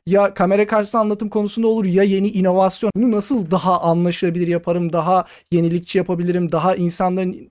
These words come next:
insan, o videoya tıklayan insan iki dakika kalmak yerine on dakika kalmasını nasıl sağlayabilirim? Mesela bunların hepsini her zaman daha da arttırabilirsin.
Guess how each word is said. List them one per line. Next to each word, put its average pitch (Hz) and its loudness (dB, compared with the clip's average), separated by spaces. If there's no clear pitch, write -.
insan, 196 0
o 240 0
videoya 226 0
tıklayan 226 -2
insan 220 -2
iki 214 -2
dakika 226 0
kalmak 220 0
yerine 220 4
on 226 2
dakika 214 0
kalmasını 208 2
nasıl 190 0
sağlayabilirim? 180 2
Mesela 170 -2
bunların 208 2
hepsini 240 -2
her 254 2
zaman 202 0
daha 196 4
da 185 0
arttırabilirsin. 190 -2